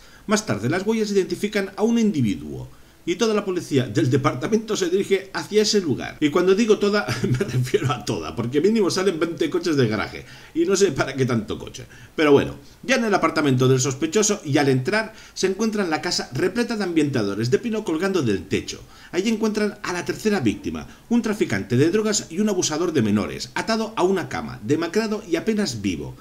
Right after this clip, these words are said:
que representa la pereza. El tipo se encuentra en estado crítico y no puede responder al interrogatorio de Somerset y Mills.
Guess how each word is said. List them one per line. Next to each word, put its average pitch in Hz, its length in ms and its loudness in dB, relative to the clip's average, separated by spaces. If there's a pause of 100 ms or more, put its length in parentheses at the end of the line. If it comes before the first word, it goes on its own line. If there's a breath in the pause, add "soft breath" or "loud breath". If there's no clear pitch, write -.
(300 loud breath)
que 156 100 0
representa 185 680 0
la 110 300 -2
pereza. 98 400 -4
El 143 160 2
tipo 127 320 0
se 202 120 2
encuentra 220 500 0
en 175 140 0
estado 214 400 0
crítico 85 560 -6 (100)
y 226 80 -2
no 226 140 2
puede 220 180 0
responder 190 560 -2
al 156 160 0
interrogatorio 139 720 2
de 143 80 0
Somerset 170 580 -2
y 107 120 2
Mills. - 400 0